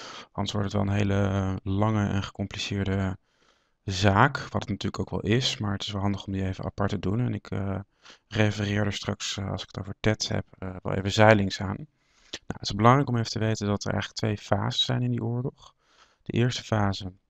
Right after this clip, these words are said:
onder Johnson van negentien vijfenzestig tot negentien achtenzestig, dan denkt Amerika echt nog die oorlog te kunnen winnen. Dan komt het Tet-offensief in negentien achtenzestig en dat is echt een keerpunt in de oorlog,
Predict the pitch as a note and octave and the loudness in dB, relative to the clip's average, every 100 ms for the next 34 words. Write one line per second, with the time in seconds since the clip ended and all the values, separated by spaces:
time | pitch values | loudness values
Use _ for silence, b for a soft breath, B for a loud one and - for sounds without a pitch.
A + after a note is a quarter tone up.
0 | _ - - G#2 G2 G#2 A2+ A#2+ - G2 | _ -20 -6 -4 -2 2 2 4 0 -2
1 | - - G#2 G#2 G#2 - - A2+ G#2+ - | -4 -4 -2 -2 -4 -8 -2 -2 -2 -4
2 | A2+ - G#2+ - - G2+ G2+ G2+ G#2 - | -6 -6 -10 -10 -4 -2 -2 -6 -8 -6
3 | G#2 - G2 - - - G2+ G2 G2+ G#2+ | -8 -4 -4 -4 -6 -6 -4 -4 -4 -2
4 | G#2 G2 G2 F#2 - F#2+ - b b b | -2 0 -2 -4 -8 -8 -14 b b b
5 | b - A2+ - A2 G#2 - - G#2 F#2+ | b -2 0 4 2 2 -4 -2 0 4
6 | G2+ C3+ G3+ _ _ _ _ _ _ - | 4 4 0 _ _ _ _ _ _ -18
7 | - - G2+ G#2+ G2+ - A2+ B2 A#2+ A#2+ | -18 -6 -4 -2 -4 2 2 2 -4 -6
8 | - D#3+ - - B B B B - G#2 | -4 -4 -6 -20 B B B B -2 2
9 | G#2 G2+ - - A2+ G#2+ - A2 B2 B2 | 2 2 -2 -4 -4 -4 -2 0 0 -2
10 | - G#2+ G2+ G#2 G2 G2+ _ A2 G2+ - | -2 0 0 -2 -8 -10 _ 4 4 4
11 | G2 F#2+ F#2 F2+ G#2 G#2 A2+ D3 - - | -2 0 -2 0 2 2 2 -2 -6 -10